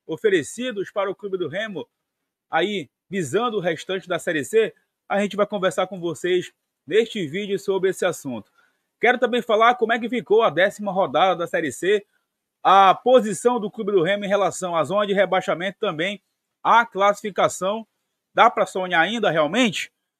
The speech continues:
E um aspecto muito importante que a equipe azulina vai ter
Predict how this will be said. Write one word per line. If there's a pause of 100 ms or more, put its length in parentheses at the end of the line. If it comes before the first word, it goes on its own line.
(160)
E
um
aspecto
muito
importante
que
a
equipe
azulina
vai
ter